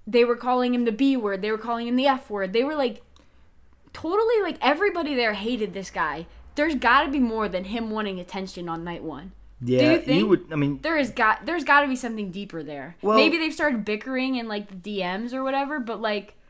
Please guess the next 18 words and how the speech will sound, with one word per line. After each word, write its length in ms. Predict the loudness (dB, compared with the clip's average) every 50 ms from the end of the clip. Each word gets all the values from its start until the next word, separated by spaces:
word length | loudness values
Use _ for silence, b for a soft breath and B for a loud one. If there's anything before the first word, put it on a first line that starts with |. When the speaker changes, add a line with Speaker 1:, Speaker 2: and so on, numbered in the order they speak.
| -20 -20 -20 -20 _ _ _ _ _ _ 2
Speaker 1:
I 240 | 4 4 4 2 0
can't 400 | -2 -6 -8 -6 -4 -4 -4 -4
imagine 760 | -4 -2 0 2 2 2 0 -2 -6 -6 -6 -6 -8 -12 -14 _ _ _ _ _ -6
th-, 160 | -6 -6 -6 -4 -2
that 280 | 0 0 0 0 2
that 240 | 4 6 6 6 4
is 120 | 0 -4
the 120 | -4 -4 -6
extent 640 | -6 -6 -8 -8 -6 -2 -2 -2 -2 -2 -4 -6 -6
that 140 | -6 -6 -4
makes 200 | -4 -6 -6 -8
them 180 | -8 -8 -6
all 160 | -4 -4 -6 -6
so 340 | -8 -8 -4 -2 -2 0 0
mad 260 | -2 -4 -4 -4 -6
at 100 | -8 -10
this 160 | -12 -12 -10
guy. 340 | -10 -10 -8 -10 -10 -14 -18